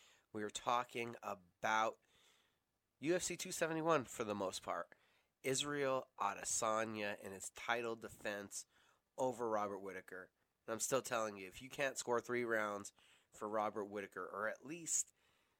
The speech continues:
understand the possibility that there are rounds in question, don't talk to me, don't talk to me. I, I think the fight was that close.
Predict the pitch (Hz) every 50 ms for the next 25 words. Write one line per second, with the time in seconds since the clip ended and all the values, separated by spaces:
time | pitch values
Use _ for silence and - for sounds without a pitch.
0 | _ _ _ _ _ _ _ _ _ - 123 127 117 117 - - - - 123 120
1 | 120 120 117 107 - - 113 113 113 - - 110 98 104 113 117 120 110 101 90
2 | 90 80 - _ _ _ _ _ _ _ - 101 107 101 - - 101 98 98 92
3 | 92 90 98 107 107 107 107 107 104 101 - - 123 113 117 110 - 110 104 101
4 | - - 101 92 - 196 214 214 - - 123 113 - - 92 90 - - 147 151
5 | 156 156 139 123 - - 107 92 90 - - 127 123 - - 143 135 131 - -
6 | 165 156 - - - - 147 131 120 117 110 110 - - 113 113 107 104 - -
7 | 107 101 101 101 101 -